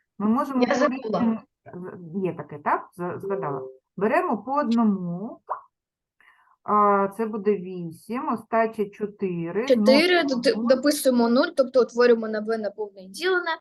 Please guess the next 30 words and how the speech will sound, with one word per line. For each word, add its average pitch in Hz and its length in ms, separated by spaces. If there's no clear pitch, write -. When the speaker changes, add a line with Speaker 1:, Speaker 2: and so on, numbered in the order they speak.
Speaker 3:
Можемо 294 320
взяти 240 760
по 240 100
п'ять. 214 520
Це, 247 300
Speaker 1:
І 208 60
ще 226 140
Speaker 3:
м, 226 320
Speaker 1:
сорок 285 260
Speaker 3:
двадцять. 226 380
Speaker 1:
позначило. 185 640
Скільки - 380
в 254 60
нас 254 180
Speaker 3:
Так. 262 100
Speaker 1:
нулів 208 400
залишилося? 180 800
Ще - 220
три 302 280
нулі. 202 500
Speaker 3:
І 311 240
так, 269 260
і 285 80
нам 311 120
Speaker 1:
Записуємо 220 60
Speaker 3:
просто - 260
треба 277 260
Speaker 1:
частку. 269 120
Speaker 3:
дописати 247 480
нулі. 202 360